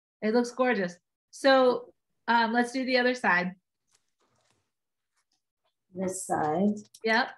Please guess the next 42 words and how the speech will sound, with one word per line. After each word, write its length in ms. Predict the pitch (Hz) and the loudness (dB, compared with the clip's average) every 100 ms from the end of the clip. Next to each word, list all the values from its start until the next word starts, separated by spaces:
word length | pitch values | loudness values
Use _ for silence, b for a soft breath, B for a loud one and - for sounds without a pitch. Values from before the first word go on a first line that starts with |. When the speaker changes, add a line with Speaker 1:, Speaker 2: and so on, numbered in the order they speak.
| _ - | _ -14
Speaker 1:
So 240 | - 247 | -2 0
you 220 | 240 240 | 0 0
have 100 | 240 | -2
hair 300 | 262 262 247 | 0 4 4
at 100 | 254 | 4
the 120 | 233 220 | -2 -2
top, 480 | 247 208 220 311 - _ | 2 4 4 0 -8 _
at 140 | 226 226 | -10 -8
the 80 | |
top 400 | 220 240 202 220 | -10 -2 0 0
Speaker 2:
Right 100 | 220 | -2
Speaker 1:
above. 260 | 202 196 214 240 | 0 2 2 0
Speaker 2:
here. 100 | 254 | -4
Speaker 1:
Yep. 240 | 208 220 277 - | -2 0 -2 -4
And 140 | 220 220 | -6 -2
you 100 | 233 | -2
have 100 | 214 | 0
hair 460 | 233 208 214 214 214 | 0 2 2 0 -2
that 140 | 214 | -2
kind 220 | 226 214 | -2 -2
of 80 | 208 | -2
goes 260 | 208 208 208 | -2 -2 0
in 100 | 202 | -2
it. 100 | 196 - | -2 -4
Yep. 240 | 214 226 - _ | -2 -2 -6 _
Speaker 2:
Yeah. 80 | 160 - - - - | -20 -18 -20 -12 2
Speaker 1:
Yep. 160 | 381 381 | 2 2
Speaker 2:
Okay. 80 | 381 | 0
Speaker 1:
And 100 | 240 | 2
on 140 | 240 | 2
this 180 | 277 302 | 0 2
side, 220 | 262 247 | 2 2
it 100 | 208 | 0
doesn't 260 | 247 254 247 | -2 -4 -6
really 200 | 247 214 | -6 -4
go 160 | 226 | 0
out. 240 | 240 285 240 | 2 2 0
It 100 | 214 | -2
goes 200 | 226 214 | -2 -4
down, 480 | 180 226 226 185 175 | -2 0 0 0 -4
which 160 | 202 208 | -4 -4
is, 160 | 202 | -10